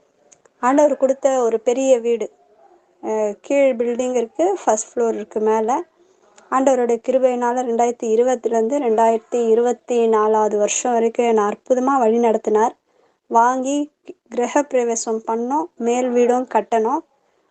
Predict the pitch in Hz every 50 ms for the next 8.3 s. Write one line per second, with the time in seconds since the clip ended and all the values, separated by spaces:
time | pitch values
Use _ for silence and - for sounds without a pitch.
0 | _ _ _ _ 415 359 349 302 269 247 226 226 233 247 254 247 - 359 - 285
1 | 277 269 302 285 285 285 285 277 247 240 240 247 254 254 240 226 226 233 226 226
2 | 214 269 320 339 - _ _ _ - 269 285 285 269 254 240 254 269 285 285 302
3 | 294 - 285 277 277 277 269 294 302 302 294 269 247 240 233 233 233 233 226 -
4 | 240 240 240 240 240 233 220 214 214 208 - - 226 226 226 233 233 226 - -
5 | 233 226 220 220 220 214 214 - 220 220 220 220 220 226 - _ _ _ _ _
6 | - 220 226 226 226 233 233 226 220 226 226 226 - - _ - - 202 - -
7 | - 262 247 247 240 226 220 214 220 220 - - _ _ _ _ _ _ _ _
8 | _ _ - 226 226 220